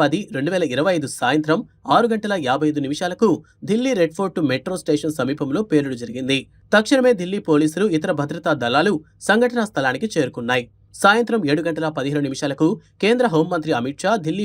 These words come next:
పోలీస్ కమిషనర్తో మాట్లాడి వివరాలు తెలుసుకున్నారు. రాత్రి తొమ్మిది గంటలకు ఆయన మీడియాకు సమాచారం ఇచ్చారు. ప్రధాని నరేంద్ర మోదీ హోంమంత్రితో మాట్లాడి పరిస్థితిని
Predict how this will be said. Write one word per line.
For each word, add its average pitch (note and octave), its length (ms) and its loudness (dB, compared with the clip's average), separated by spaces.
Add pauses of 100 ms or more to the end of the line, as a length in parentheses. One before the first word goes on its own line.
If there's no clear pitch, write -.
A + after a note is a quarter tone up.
పోలీస్ E3 260 0
కమిషనర్తో D3+ 580 -2
మాట్లాడి D3+ 400 0
వివరాలు D#3 360 0
తెలుసుకున్నారు. B2+ 540 0 (380)
రాత్రి F3 380 2
తొమ్మిది D#3+ 260 2
గంటలకు F3 380 0
ఆయన E3 120 4 (100)
మీడియాకు E3+ 400 0
సమాచారం C#3+ 480 -2
ఇచ్చారు. B2+ 300 0 (400)
ప్రధాని G#3+ 440 2
నరేంద్ర F#3 320 0
మోదీ F3+ 180 -2 (100)
హోంమంత్రితో D#3+ 520 0 (100)
మాట్లాడి D3+ 420 0
పరిస్థితిని D#3+ 460 -2